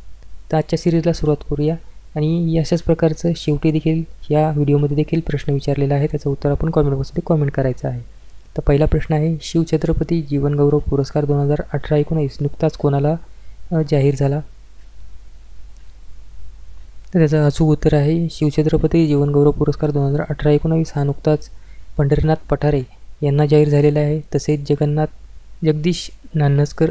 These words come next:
अनिल पवार, नितीन खत्री यांना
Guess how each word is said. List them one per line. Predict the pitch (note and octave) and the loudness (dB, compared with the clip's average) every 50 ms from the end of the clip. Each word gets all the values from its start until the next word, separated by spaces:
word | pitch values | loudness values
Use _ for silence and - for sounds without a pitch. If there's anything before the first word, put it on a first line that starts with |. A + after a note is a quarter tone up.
| E3 - | 0 -2
अनिल | D#3+ D3 C#3+ D3 D3+ | 0 2 2 2 0
पवार, | D3+ - - - C#3+ C#3 C#3 C#3+ D3+ D#3 - - - - - - - - - - - - - - | 0 -4 0 0 2 2 2 2 0 -2 -6 -12 -18 -18 -18 -20 -18 -18 -18 -18 -16 -12 -6 -2
नितीन | D#3+ D3 - - E3+ D#3+ - - | -2 -2 0 2 0 0 0 0
खत्री | - D#3 - D3+ C#3+ C3 B2 - - - - - - - - - | 0 0 0 0 -2 -2 -4 -8 -12 -14 -14 -16 -12 -12 -8 -2
यांना | D#3+ D#3 D3 D3 D3+ D#3 D#3 D#3+ | 0 2 2 4 4 2 2 0